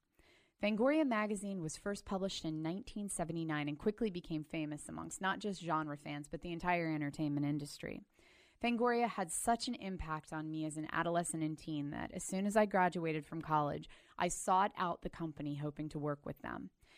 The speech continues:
And in two thousand four, I was fortunate enough to begin working at Fangoria as an intern. I went through a number of different positions over the next decade, but spent most of my time working as Fangoria's director of marketing.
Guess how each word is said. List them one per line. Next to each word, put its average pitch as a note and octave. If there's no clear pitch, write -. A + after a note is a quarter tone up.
And G3
in F#3+
two B3+
thousand B3+
four, D#3
I F#3
was F#3
fortunate F3
enough D3
to F#3+
begin E3+
working G3
at F#3+
Fangoria D#3+
as D3
an D#3
intern. D#3
I G3+
went G3+
through F#3+
a F3+
number G3+
of A#3+
different F#3+
positions E3
over D#3
the D3+
next D#3
decade, D3
but -
spent -
most G3
of B3
my G#3+
time D#3+
working D#3+
as C#3+
Fangoria's D#3+
director D#3
of D3+
marketing. F3